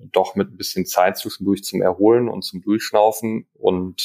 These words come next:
jedes Problem ist lösbar, egal wie, wie groß es am Anfang scheint. Und ich glaube, man braucht dann auch den Mut, auch mal unangenehme Entscheidungen zu treffen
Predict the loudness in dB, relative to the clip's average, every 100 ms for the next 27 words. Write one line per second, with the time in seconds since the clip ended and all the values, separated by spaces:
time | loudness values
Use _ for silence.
0 | 2 4 4 2 -6 -6 -2 0 0 -4
1 | -6 -8 -8 -2 0 0 -4 -2 4 4
2 | 4 0 -4 -4 -2 4 4 2 -2 0
3 | 0 -2 -2 -4 -2 2 4 2 0 -8
4 | -10 -6 -6 -4 -6 -2 0 2 2 0
5 | 0 2 2 2 2 2 0 -4 -2 2
6 | 2 2 -2 -10 _ -4 2 2 2 2
7 | 4 4 2 2 4 2 0 2 2 0
8 | 0 2 2 -2 -10 -14 -2 -2 0 -4
9 | -2 -8